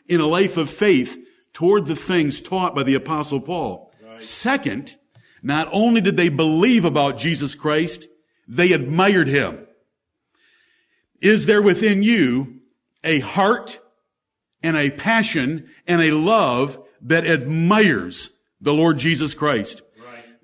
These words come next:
Speaker 1: That admires his holiness, that admires his righteousness, that admires his commandments and the way that he deals with the issues of this life?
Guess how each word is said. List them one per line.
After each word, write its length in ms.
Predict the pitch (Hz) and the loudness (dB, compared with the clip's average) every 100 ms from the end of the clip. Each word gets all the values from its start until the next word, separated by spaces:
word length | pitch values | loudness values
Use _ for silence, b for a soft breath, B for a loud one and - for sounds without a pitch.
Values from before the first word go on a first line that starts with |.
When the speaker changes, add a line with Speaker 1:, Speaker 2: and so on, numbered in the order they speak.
| - | -2
Speaker 1:
That 160 | 170 | 0
admires 640 | 160 165 175 208 214 170 - | 0 0 2 2 4 2 2
his 160 | 160 | 0
holiness, 540 | 135 196 170 127 95 - | 2 2 4 0 -4 -2
that 100 | 165 | -2
admires 560 | 147 175 208 180 139 | -2 -2 0 0 0
his 160 | 160 131 | -2 -2
righteousness, 880 | 135 185 202 147 123 143 107 95 - b b b | -2 0 -2 -4 -6 -6 -6 -8 -18 b b b
that 140 | 160 | -2
admires 600 | 165 147 170 208 214 151 151 | -2 -2 -2 2 2 2 2
his 180 | 202 | -2
commandments 760 | - 175 175 190 170 127 104 - b b b | -2 -4 -2 0 0 -2 -6 -14 b b b
and 160 | 151 | -2
the 80 | 156 | 0
way 200 | 151 196 | 2 2
that 160 | 165 151 | 2 -2
he 200 | 165 170 | -4 -4
deals 420 | 139 202 175 151 | 0 2 2 0
with 140 | 151 | -4
the 160 | 139 165 | -2 -2
issues 340 | 185 180 180 | -2 -4 -4
of 100 | 147 | -4
this 200 | 123 165 | -4 -4
life? 400 | 165 160 123 - | -4 -4 -4 -8